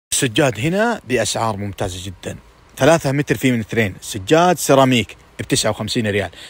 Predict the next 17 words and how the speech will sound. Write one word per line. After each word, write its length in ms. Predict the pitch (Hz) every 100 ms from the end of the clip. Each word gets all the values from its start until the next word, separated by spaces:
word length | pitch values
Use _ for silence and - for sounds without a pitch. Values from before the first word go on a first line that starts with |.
| -
سجاد 440 | - 113 165 131
العادي 340 | 135 127 147 127
موجود 360 | 123 113 120
ثلاثة 360 | 95 107 110 113
متر 200 | 110 120
في 140 | -
مترين 380 | 113 107 170 180
بتسعة 420 | 143 156 - 135 - - - -
وسبعين 480 | - 101 110 123
ريال، 280 | 104 98 95
وأيضًا 460 | 98 95 170 135 104
كلها 340 | - 147 131
خيارات 500 | 110 110 107 135 139
في 60 | 113
الألوان، 440 | 104 107 101 95
وعندهم 440 | 98 131 170 143 120
عروض 220 | 135